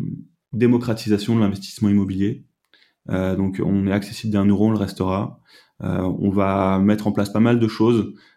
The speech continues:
euh, d'un point de vue technique pour rendre la plateforme encore plus accessible. Euh, on va, euh, faire des nouveaux développements. Euh,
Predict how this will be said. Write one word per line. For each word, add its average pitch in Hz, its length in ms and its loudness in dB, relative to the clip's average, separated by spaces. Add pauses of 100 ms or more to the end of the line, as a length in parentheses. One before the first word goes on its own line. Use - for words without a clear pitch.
(140)
euh, 92 380 -2
d'un 98 800 -2
point 104 160 2
de 98 40 2
vue 101 120 -4
technique 117 560 -2 (180)
pour 95 140 -2
rendre 104 100 6
la 98 100 2
plateforme 98 440 -2
encore 113 280 -2
plus 104 200 0
accessible. 104 540 -4 (840)
Euh, 92 260 -2
on 87 220 -2
va, 92 400 0
euh, 92 240 -2 (1600)
faire 101 220 0
des 104 100 6
nouveaux 110 240 6
développements. 110 800 2
Euh, 95 760 -2